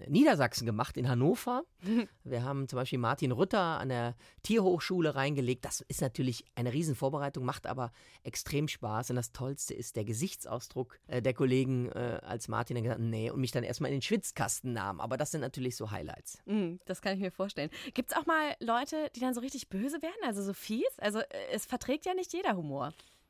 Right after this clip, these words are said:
Speaker 1: Meistens ist die, äh, Erleichterung größer. Also es gab einmal einen Moment, da hatte ich ein bisschen Sorge.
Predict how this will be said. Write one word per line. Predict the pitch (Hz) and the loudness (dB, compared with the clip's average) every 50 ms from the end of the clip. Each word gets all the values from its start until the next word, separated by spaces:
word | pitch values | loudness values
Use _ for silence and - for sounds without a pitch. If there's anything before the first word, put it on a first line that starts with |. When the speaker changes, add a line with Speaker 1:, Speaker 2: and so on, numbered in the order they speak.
| _ - | _ -6
Speaker 1:
Meistens | 131 127 135 143 214 311 339 - - - 220 214 185 - | 0 4 6 6 6 6 4 4 2 2 0 -2 -2 -2
ist | - 190 - - | -4 -6 -4 -2
die, | 196 185 175 170 170 | -2 0 4 4 4
äh, | - 143 139 139 143 147 | 4 4 2 2 2 -2
Erleichterung | 151 - 131 131 143 214 - - 170 160 151 127 | -2 0 2 4 4 2 2 0 0 0 0 4
größer. | 131 147 147 - - - - - _ _ - | 4 4 2 2 -2 -6 -8 -12 _ _ -8
Also | - - 135 139 151 143 143 143 | -2 -2 0 2 2 2 2 2
es | - - 131 135 - - | 2 0 -4 -6 -2 2
gab | 147 139 180 185 - - | 2 4 4 2 0 -4
einmal | 156 175 196 202 196 165 | -4 -2 0 0 0 -2
einen | 147 139 160 165 | -2 -4 -4 -2
Moment, | 165 156 151 147 156 170 165 - | -2 -2 -2 -2 -2 -2 -2 -2
da | 151 151 | -2 -2
hatte | 151 165 165 | -2 -4 -4
ich | 147 - | -6 -4
ein | 147 139 127 | -4 -6 -4
bisschen | 127 156 - - 156 139 | -4 -4 -2 0 -2 0
Sorge. | 123 131 123 131 151 180 202 220 240 294 | 2 2 2 2 0 0 -2 -2 -4 -4